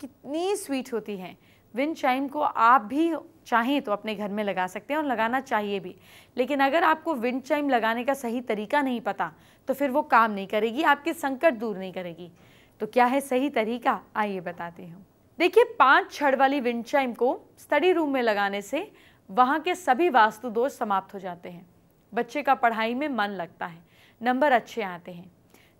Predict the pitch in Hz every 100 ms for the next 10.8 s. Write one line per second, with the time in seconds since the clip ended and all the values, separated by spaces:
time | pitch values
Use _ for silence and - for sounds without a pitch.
0 | - - 392 415 285 262 254 214 254 254
1 | 220 220 233 233 220 254 220 202 208 220
2 | 220 208 196 185 180 180 262 403 - _
3 | _ _ 262 277 285 339 294 233 233 208
4 | 247 202 190 185 226 294 311 302 302 320
5 | 349 339 226 214 202 190 202 - - 175
6 | 202 _ _ _ _ _ _ - 277 302
7 | - - 285 277 269 269 233 220 254 233
8 | 214 226 320 - _ _ 247 269 196 226
9 | 226 311 302 254 226 208 208 262 392 285
10 | 226 - 196 - 190 - 175 175